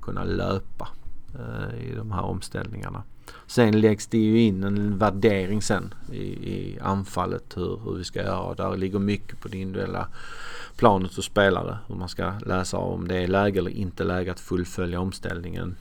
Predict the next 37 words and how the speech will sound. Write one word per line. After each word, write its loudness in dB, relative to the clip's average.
eller -2
att -6
gå 0
till -6
etablerat -8
spel, -4
eh, -10
från 0
de 0
här -2
situationerna. -4
Så -8
att, -12
eh, -6
vi 0
har -2
blivit 2
bättre, 4
eh, -6
men -6
det 0
är 0
svårt 6
också 2
för -8
vi 2
spelar 2
inte -2
lågt 4
försvarsspel -2
så -4
jättelånga -2
stunder -2
om -4
matcherna -6
i -4
damallsvenskan. -6